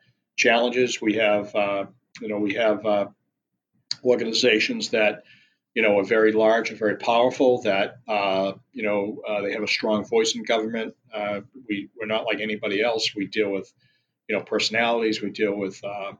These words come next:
uh, you know, uh, you know, turf issues like anybody. But, you know, my model has been,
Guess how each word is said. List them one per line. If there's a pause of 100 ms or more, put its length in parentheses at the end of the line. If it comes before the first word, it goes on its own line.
(760)
uh,
you
know,
uh, (280)
you
know,
turf
issues
like
anybody.
But, (100)
you
know, (320)
my
model
has
been,